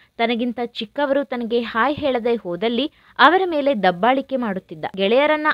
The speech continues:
ಅವಾಚ್ಯ ಶಬ್ದಗಳಿಂದ ಕರೆಯುತ್ತಿದ್ದ. ಯಾರಾದರೂ ರಘುವಿನ ಬಳಿ ಸಹಾಯ ಕೇಳಿದ್ರೆ ರಘು ಸುಳ್ಳು ಹೇಳಿ ತಪ್ಪಿಸಿಕೊಳ್ಳುತ್ತಿದ್ದ. ಗಿರಿ ತನ್ನ ಕೈಲಾದಷ್ಟು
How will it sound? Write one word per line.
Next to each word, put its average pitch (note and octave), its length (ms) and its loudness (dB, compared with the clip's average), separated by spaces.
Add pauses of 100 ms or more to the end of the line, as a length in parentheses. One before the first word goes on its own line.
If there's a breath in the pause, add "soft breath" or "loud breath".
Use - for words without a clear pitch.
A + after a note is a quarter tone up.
ಅವಾಚ್ಯ D#4 440 0
ಶಬ್ದಗಳಿಂದ C4+ 720 -2
ಕರೆಯುತ್ತಿದ್ದ. F3+ 580 -8 (180)
ಯಾರಾದರೂ C4 760 4
ರಘುವಿನ A3+ 540 0
ಬಳಿ A3+ 260 0
ಸಹಾಯ G#3+ 500 -2
ಕೇಳಿದ್ರೆ G#3+ 840 -2
ರಘು B3+ 380 2
ಸುಳ್ಳು F#4+ 420 4
ಹೇಳಿ C#4 260 0
ತಪ್ಪಿಸಿಕೊಳ್ಳುತ್ತಿದ್ದ. A3 920 -6 (500)
ಗಿರಿ E4 360 2 (200)
ತನ್ನ D#4+ 280 -2
ಕೈಲಾದಷ್ಟು A#3 760 -2